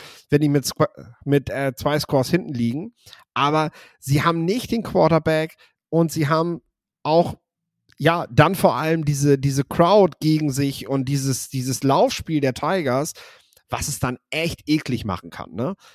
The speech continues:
So, weil für die Tigers ist halt, die spielen wieder eine Saison so, so, ähm, wir können die Großen mal ärgern, so, ne? Aber viel mehr, viel mehr geht dies Jahr nicht, ne?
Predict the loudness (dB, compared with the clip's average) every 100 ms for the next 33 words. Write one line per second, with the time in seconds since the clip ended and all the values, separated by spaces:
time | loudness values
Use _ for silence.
0 | _ -6 -4 -4 -2 2 4 4 2 2
1 | 2 4 4 6 4 0 -2 2 4 2
2 | -2 _ -16 -8 -8 -6 -2 0 2 4
3 | 4 2 0 2 2 2 0 2 2 2
4 | 2 2 0 -2 -4 -8 _ -20 _ _
5 | -4 4 6 6 4 4 4 6 4 2
6 | 2 0 -2 -6 -4 -2 0 0 -2 -2
7 | -2 -2 0 2 4 4 2 2 4 4
8 | 4 -2 -2 -4 -2 -2 -4 -6 -2 0